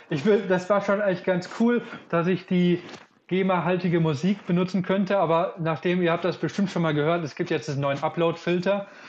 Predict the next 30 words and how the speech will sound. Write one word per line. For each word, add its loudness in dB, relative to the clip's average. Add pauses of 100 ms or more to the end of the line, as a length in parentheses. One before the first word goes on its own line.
(100)
und -4
ein 0
paar 0
meiner 0
Videos 0
wurden 0
jetzt 0
auch -2
gesperrt. -2
Also 0
zum -6
Beispiel -2 (320)
bei 2
einem 0
Lied 0
habe 0
ich -4
einen -2
Song -4
von -2
John 0
Lennon 0
habe 0
ich -6
verwendet 0
und -4
seitdem -2
ist -4
das -6
gesperrt. -6